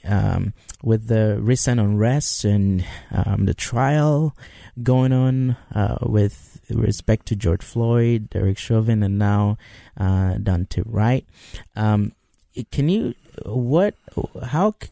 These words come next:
how can we just re-, reassure people that, um, coming to the event is, is, is safe?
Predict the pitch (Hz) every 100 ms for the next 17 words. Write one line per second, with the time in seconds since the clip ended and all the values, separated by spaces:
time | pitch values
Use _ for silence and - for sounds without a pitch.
0 | - - 139 180 156 151 160 165 - -
1 | 127 - 117 113 127 - - 117 123 -
2 | - 123 - 143 104 107 104 101 95 _
3 | - 107 104 101 104 - - - - _
4 | - - - 135 139 123 110 98 107 98
5 | 104 131 113 101 - - - - 107 104
6 | - - - - - 101 - - 107 -
7 | - 143 123 - -